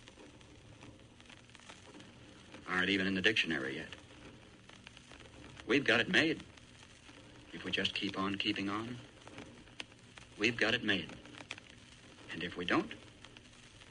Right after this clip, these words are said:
we will follow those other great nation states of history into the graveyard of ignominious oblivion.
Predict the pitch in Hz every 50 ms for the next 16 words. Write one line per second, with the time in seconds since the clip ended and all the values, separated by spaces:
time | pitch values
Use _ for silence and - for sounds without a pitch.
0 | - - - - - - - - - - - - 95 95 98 98 95 104 107 104
1 | 104 107 104 104 104 101 110 120 123 131 123 113 120 123 117 113 117 117 117 -
2 | 117 110 107 - 107 107 104 - 101 95 98 120 123 - - 175 190 202 190 143
3 | 113 104 98 92 95 101 107 110 107 101 101 101 98 95 95 98 101 101 95 95
4 | 98 98 101 101 95 92 85 90 90 90 - - 98 95 92 - - - -